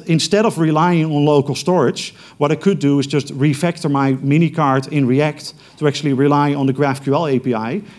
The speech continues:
instead of actually the local storage part that was part of this customer data thing that we actually hate. Um, so Magento two point three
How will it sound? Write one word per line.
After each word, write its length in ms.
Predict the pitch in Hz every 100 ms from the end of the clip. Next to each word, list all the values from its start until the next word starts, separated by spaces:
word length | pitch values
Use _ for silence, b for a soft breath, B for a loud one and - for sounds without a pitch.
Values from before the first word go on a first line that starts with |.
| B
instead 360 | 147 - 180
of 100 | 165
actually 440 | 156 131 156 139 147
the 280 | 139 135
local 340 | 135 139 131 139
storage 380 | - 143 135 139
part 320 | 135 131 131
that 160 | 135 127 - -
was 200 | 131 -
part 260 | - 135 135
of 80 |
this 160 | 131 131
customer 380 | - 135 - 127
data 260 | 127 127
thing 340 | 127 143 139 123
that 180 | 127 131
we 120 | 131
actually 420 | 127 - 127 127 B B B
hate. 340 | 160 143 104 - B B B B B -
Um, 480 | 180 180 185 -
so 480 | - 196 196 190 - - - - -
Magento 400 | 180 196 226 -
two 120 | 226
point 200 | 208 196
three 480 | 196 208 202 165 -